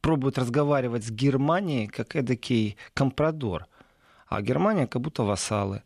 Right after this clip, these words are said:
Это абсолютно неравный разговор, без уважения. И вот с первого дня, как он стал послом, вот с первого дня он умудряется себя вести так, что вызывает очень сильное отторжение в Германии. И его все заявления нужно рассматривать с точки зрения вот этого раздражительного фактора.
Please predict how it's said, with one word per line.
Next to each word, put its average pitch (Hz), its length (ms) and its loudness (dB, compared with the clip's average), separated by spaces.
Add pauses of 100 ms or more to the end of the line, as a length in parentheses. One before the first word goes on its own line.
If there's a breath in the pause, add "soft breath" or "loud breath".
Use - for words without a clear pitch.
(500 soft breath)
Это - 180 -2
абсолютно 185 380 -2
неравный 180 500 2
разговор, 101 480 -4
без 147 240 2
уважения. 139 800 0 (100)
И - 80 -10
вот 147 260 0
с - 120 -4
первого 214 460 2
дня, 151 340 -2
как - 300 -10
он 110 260 -4
стал 107 500 -4 (140)
послом, 202 500 0 (580 soft breath)
вот 123 120 -2
с - 60 -6
первого 131 400 4
дня 170 300 2
он 151 140 4
умудряется 135 560 4
себя 120 300 0
вести 113 300 -4
так, 202 300 -2
что - 180 -4
вызывает 131 440 0
очень 143 240 0
сильное 127 360 2
отторжение 110 560 0
в 98 40 -6
Германии. 107 460 -2
И 147 40 2
его 170 140 4
все 170 220 0
заявления 165 440 2
нужно 151 280 -2 (260 loud breath)
рассматривать 147 600 0
с - 80 -8
точки - 340 0
зрения 143 380 2
вот 113 140 -4
этого 117 220 -2
раздражительного 110 680 0
фактора. - 560 -6